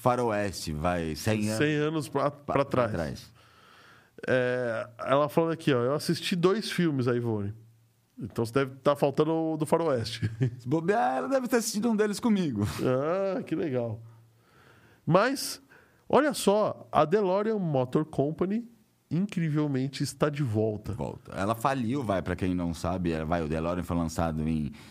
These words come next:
Speaker 1: mil novecentos e oitenta, fez muito sucesso no filme e, e um ano depois ela faliu.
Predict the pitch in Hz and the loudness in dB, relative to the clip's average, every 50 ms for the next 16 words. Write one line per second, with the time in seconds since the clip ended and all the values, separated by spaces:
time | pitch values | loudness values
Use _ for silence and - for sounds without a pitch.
0 | - - - - _ _ _ _ _ - 87 104 107 101 90 73 71 - 90 87 | -20 -20 -20 -20 _ _ _ _ _ 0 0 2 2 0 -2 -2 -2 0 0 0
1 | 87 98 98 101 104 - 98 95 98 104 104 - 143 147 143 - - _ _ _ | 2 0 -2 -2 0 -2 0 0 0 -2 -2 -2 -4 -4 -4 -8 -18 _ _ _
2 | _ - - 92 90 82 78 90 90 87 - - - - 92 - - 92 87 85 | _ -4 -2 -2 -2 0 -2 -2 -2 -2 -6 -8 -8 -8 -4 -2 -2 -2 -2 -4
3 | - 98 98 98 101 - - - 107 104 98 104 104 113 120 135 156 143 - - | -4 -4 -4 -4 -4 -6 -4 -2 -2 0 0 -2 -2 -2 -2 -4 -4 -6 -10 -16
4 | - - - _ _ _ _ _ _ - 110 117 120 120 120 120 120 117 92 - | -20 -20 -20 _ _ _ _ _ _ -2 -2 0 0 0 -2 -2 -2 -4 -6 -8
5 | 117 113 - - _ _ _ _ _ _ _ _ _ - 131 156 165 165 156 151 | -10 -14 -20 -20 _ _ _ _ _ _ _ _ _ -6 -4 -2 -2 -2 -2 -2
6 | - - - 131 139 120 113 117 113 113 120 - - | -2 -2 -4 -2 -2 -2 -2 -2 -4 -2 -4 -6 -6